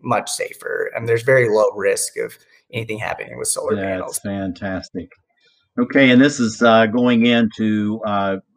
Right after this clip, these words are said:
Speaker 2: uh, the tie-ins, uh, that you have. And, uh,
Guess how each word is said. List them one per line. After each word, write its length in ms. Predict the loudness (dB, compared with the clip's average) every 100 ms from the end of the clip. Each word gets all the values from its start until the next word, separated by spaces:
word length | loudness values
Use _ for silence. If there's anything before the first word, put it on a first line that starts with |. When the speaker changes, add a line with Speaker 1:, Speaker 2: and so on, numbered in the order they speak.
| -12
Speaker 2:
uh, 80 | -12 _
the 140 | -8
tie-ins, 880 | -6 0 2 4 4 4 4 2 0
uh, 240 | 0 2 0
that 220 | -2 -2
you 180 | -6 -4
have. 440 | 0 2 2 0 _ _ -20 _ -6
And, 600 | 0 4 4 6 4 4
uh, 400 | 6 6 6 4